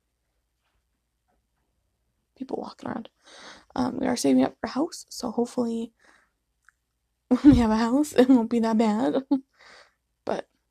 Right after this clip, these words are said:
we still have a long way to go. So before I go, I just wanted to say thank you for listening. Thank you for,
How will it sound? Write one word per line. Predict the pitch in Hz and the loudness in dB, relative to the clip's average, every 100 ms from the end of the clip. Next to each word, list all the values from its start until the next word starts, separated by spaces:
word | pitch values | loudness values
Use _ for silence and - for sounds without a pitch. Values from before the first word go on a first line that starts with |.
| _ _ | _ _
we | - 220 | -8 -4
still | 247 226 | 0 0
have | |
a | |
long | 214 226 277 302 320 - | 0 2 2 2 0 0
way | 269 277 | 0 0
to | 269 | -2
go. | 294 277 427 392 - _ _ _ _ _ _ _ _ _ - _ _ | 0 2 4 2 -2 _ _ _ _ _ _ _ _ _ -20 _ _
So | - 277 269 269 - - | -2 2 4 4 2 0
before | 254 320 370 | 0 2 2
I | - 247 262 | 2 0 2
go, | 226 220 240 285 | 6 6 6 4
I | - 240 | 2 0
just | 202 226 | -2 -2
wanted | 233 | -2
to | 220 | -2
say | - | -4
thank | 220 220 220 | 0 0 0
you | 226 233 | 0 -2
for | 226 | 0
listening. | 220 208 - 233 233 240 - - _ | 0 0 -2 -2 -2 -6 -12 -20 _
Thank | - 240 220 | 0 0 0
you | 233 226 | -2 -2
for, | - 220 214 214 214 208 | -4 0 2 2 0 -2